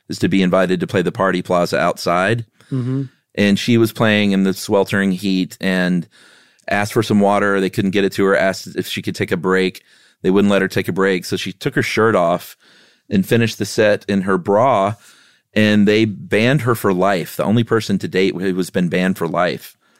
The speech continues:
Speaker 2: <laughs> 'Cause she showed her bra.
Speaker 1: Yeah,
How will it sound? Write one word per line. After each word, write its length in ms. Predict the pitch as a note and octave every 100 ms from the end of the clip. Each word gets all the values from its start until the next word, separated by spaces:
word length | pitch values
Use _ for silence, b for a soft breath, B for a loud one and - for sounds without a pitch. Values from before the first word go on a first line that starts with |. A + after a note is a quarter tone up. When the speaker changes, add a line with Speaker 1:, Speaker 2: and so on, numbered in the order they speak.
| _ _ _
Speaker 2:
<laughs> 440 | - - - - D3+ - _ B B B B B B B -
'Cause 140 | C3
she 100 | -
showed 260 | C3 D3 C#3+
her 60 | C#3+
bra. 440 | C3+ B2+ A#2+ - B B B B B
Speaker 1:
Yeah, 400 | - E3+ F3+ G#2